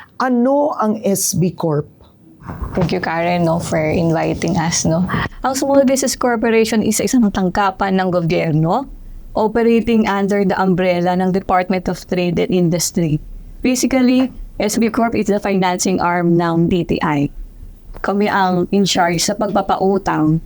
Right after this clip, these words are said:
Speaker 2: sa mga negosyo classified as micro, small, and medium enterprises.
Speaker 1: Sino ang pwedeng umutang sa S B Corp? Baka naman isipin nila, "Oh, dahil may nail art salon, yun ang pwede umutang." What if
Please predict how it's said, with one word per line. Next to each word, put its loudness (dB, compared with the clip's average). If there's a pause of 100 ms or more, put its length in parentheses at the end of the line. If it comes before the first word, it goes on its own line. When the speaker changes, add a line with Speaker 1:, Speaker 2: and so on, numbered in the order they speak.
(160)
Speaker 2:
sa -4
mga 0
negosyo 0
classified 0
as -2
micro, 0
small, 0
and 0
medium 0
enterprises. -4 (800)
Speaker 1:
Sino 0
ang -2
pwedeng 2
umutang 0
sa 0
S 0
B 2
Corp? 0 (320)
Baka 0
naman 0
isipin 0
nila, 0
"Oh, 2
dahil 2
may 2
nail 2
art 0
salon, 2 (320)
yun 2
ang 0
pwede 2
umutang." 2 (320)
What 0
if 0